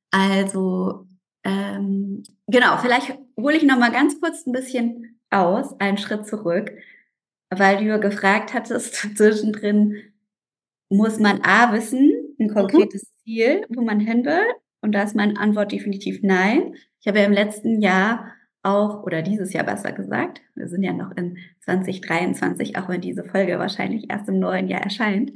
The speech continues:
Speaker 1: ähm, habe ich wirklich ganz viele Frauen hier auch interviewt, ganz viele andere inspirierende Frauen, die sich erfolgreich beruflich verändert haben. Und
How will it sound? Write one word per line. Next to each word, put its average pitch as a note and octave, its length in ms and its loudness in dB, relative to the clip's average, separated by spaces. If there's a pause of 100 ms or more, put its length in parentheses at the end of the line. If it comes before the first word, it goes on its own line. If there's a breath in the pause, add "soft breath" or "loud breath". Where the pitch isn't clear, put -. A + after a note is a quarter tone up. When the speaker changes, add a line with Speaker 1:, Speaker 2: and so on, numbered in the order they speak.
(440 loud breath)
Speaker 1:
ähm, G3 240 2
habe G#3+ 180 0
ich G3+ 280 -2
wirklich F4 300 2
ganz D#4 220 2
viele C#4 200 2
Frauen A3 340 0
hier G#3 200 -2
auch - 40 -14
interviewt, F#3+ 600 -4
ganz G3+ 420 -6
viele G3+ 340 -4
andere G3+ 320 2
inspirierende F#3+ 580 -2
Frauen, G3 340 -2
die F#3+ 120 -2
sich F3+ 260 -8
erfolgreich F3+ 520 -6
beruflich F#3+ 400 -8
verändert G#3 300 0
haben. G#3 200 -2 (1160 loud breath)
Und G3 440 0